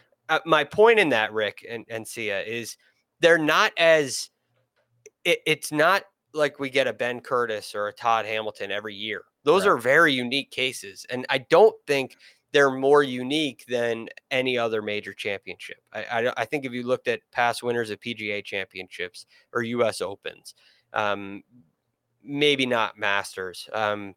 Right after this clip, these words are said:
Speaker 1: but I, I think you get the, a very similar number of quote unquote random kind of winners.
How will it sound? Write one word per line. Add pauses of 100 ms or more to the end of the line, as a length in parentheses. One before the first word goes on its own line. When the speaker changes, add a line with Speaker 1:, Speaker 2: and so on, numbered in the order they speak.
(160)
Speaker 1:
but
I,
I
think
you
get (380)
the,
a
very
similar
number
of (380)
quote
unquote (100)
random (400)
kind
of
winners.